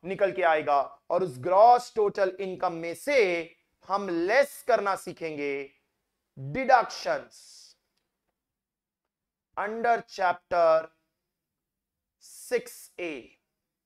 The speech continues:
Deductions under chapter six A, section number eighty A to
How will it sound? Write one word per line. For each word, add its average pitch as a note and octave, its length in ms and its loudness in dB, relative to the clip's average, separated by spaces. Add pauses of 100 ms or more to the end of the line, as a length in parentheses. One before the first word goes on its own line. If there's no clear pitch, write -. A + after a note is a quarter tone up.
(960)
Deductions A3+ 920 -2
under G#3+ 280 -2
chapter G3+ 400 -4
six - 360 -12
A, F3+ 340 -4 (240)
section G#3+ 580 -10
number F#3+ 340 -4 (100)
eighty F3+ 440 -12 (140)
A F#3 460 0 (1300)
to G3 140 -8